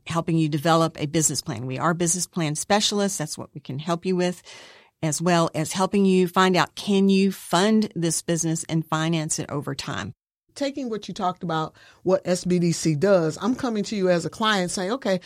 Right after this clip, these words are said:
Speaker 2: I have this great business idea and I want to grow it to the nth degree. How can you help me?"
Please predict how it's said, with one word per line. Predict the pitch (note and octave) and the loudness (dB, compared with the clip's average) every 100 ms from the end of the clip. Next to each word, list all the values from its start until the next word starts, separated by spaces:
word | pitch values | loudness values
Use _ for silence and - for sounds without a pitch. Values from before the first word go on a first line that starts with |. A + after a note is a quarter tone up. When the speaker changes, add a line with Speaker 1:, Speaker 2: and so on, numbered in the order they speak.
| - - | -10 -2
Speaker 2:
I | C#4 | 0
have | C4 | 2
this | F3 | 0
great | D3 F3+ G#3 F#3 | 0 2 2 2
business | G#3+ F#3+ E3 | 0 -2 -4
idea | D3 D3 D#3 D3 | -2 -2 -2 -2
and | D#3 | -2
I | |
want | G3+ F#3 | -2 0
to | D3+ | -2
grow | C3+ G3 G3+ | 4 6 6
it | G3 | 4
to | - G3+ F3+ - - - | -2 0 0 0 -6 -6
the | F3+ G3 | 2 4
nth | G3+ - | 4 2
degree. | D#3 E3+ E3+ G3 D3 | 0 0 4 4 4
How | E3+ A#3 | 2 2
can | - A#3 | 2 2
you | G#3+ | 4
help | G3 - | 4 2
me?" | C3+ - | -6 -12